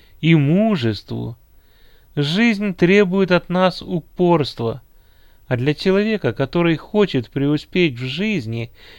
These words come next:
и старается достичь своей цели, этот важный принцип приобретает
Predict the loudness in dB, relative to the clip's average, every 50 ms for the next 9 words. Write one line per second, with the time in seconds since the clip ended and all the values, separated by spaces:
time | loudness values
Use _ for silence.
0 | -8 -2 -2 -2 -2 0 2 2 4 4 4 2 2 2 2 2 2 2 2 0
1 | -2 -2 -4 -4 -4 -4 -4 -4 -8 -6 -4 -2 0 2 2 0 -2 -4 -6 -2
2 | 0 2 2 2 0 -2 -4 -6 -10 -16 -20 -20 -20 -20 _ -20 -20 _ 0 2
3 | 2 4 6 4 4 4 2 -6 -4 -2 0 0 2 0 -2 -4 -6 -4 -4 -4
4 | -6 -8 -10 -10 -6 -4 -2 -2 0 0 -2 -2 -4 -6 -8 -8 -8 -8 -8 -10
5 | -18 -20 -20 -20 -20 -20 -14 -2 2 4 4 6 6 4 4 2 2 0 0 0
6 | 0 0 2 2 2 2 0 -2